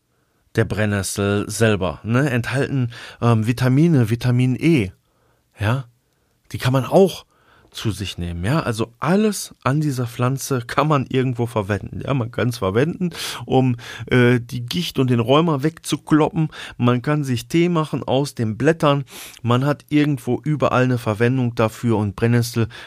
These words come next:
kann man auch essen, im Salat natürlich, ja,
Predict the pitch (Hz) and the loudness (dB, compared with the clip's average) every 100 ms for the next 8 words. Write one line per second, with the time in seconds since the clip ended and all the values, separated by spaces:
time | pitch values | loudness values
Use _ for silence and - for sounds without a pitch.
0 | - - 117 120 120 - 139 156 151 - | -10 0 2 2 0 0 4 4 2 -4
1 | _ _ - 147 - 143 127 - - 151 | _ _ 2 2 2 -2 -2 -6 -2 2
2 | 151 131 127 123 127 123 123 117 120 127 | 2 2 2 4 2 2 2 -2 0 0
3 | 117 113 110 - 120 127 | 2 2 0 0 0 0